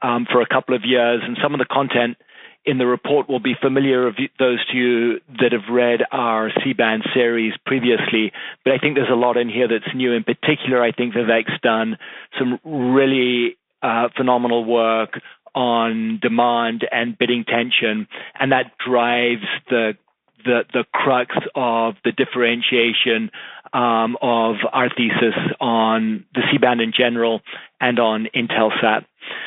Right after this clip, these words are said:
Um, I'm also delighted, delighted to have Blair Levin on the call today, uh, to answer any of the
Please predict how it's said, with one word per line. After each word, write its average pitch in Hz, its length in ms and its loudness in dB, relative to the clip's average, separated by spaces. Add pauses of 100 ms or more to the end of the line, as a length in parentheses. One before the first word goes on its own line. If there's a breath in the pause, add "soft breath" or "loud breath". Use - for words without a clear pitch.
(300 loud breath)
Um, 127 260 0
I'm 135 140 0
also 143 280 2
delighted, 123 440 -2 (380)
delighted 120 500 0 (140)
to 131 100 0
have 117 500 2 (120)
Blair 120 180 2
Levin 120 280 0
on 117 100 0
the 113 80 -4
call 117 320 -4
today, 113 460 0 (420 loud breath)
uh, 123 220 0 (100)
to 123 80 2
answer 120 380 2
any 120 300 0
of 113 80 -4 (100)
the 113 420 0